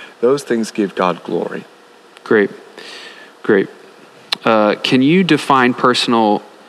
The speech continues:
Speaker 2: excuse me, can you define perseverance biblically for me?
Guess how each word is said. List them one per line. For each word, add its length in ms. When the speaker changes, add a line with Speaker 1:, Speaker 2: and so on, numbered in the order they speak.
Speaker 2:
excuse 500
me, 160
can 220
you 120
define 420
perseverance 920
biblically 580
for 180
me? 260